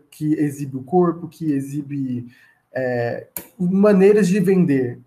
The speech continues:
facilmente o seu produto, facilmente sua música, não necessariamente ser, é, um artista completo. É,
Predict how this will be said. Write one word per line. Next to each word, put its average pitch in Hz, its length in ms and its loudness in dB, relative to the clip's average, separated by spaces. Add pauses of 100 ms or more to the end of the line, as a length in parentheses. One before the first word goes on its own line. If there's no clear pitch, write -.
(100)
facilmente 151 1080 -4
o 135 100 -8
seu 143 140 -8
produto, 143 920 -4 (400)
facilmente 139 480 -4
sua 131 140 -10
música, 165 420 -4
não 180 140 -2
necessariamente 180 640 -2
ser, 170 560 0 (500)
é, 139 340 0
um 165 100 0
artista 170 320 -4
completo. 170 680 -4
É, 147 500 -6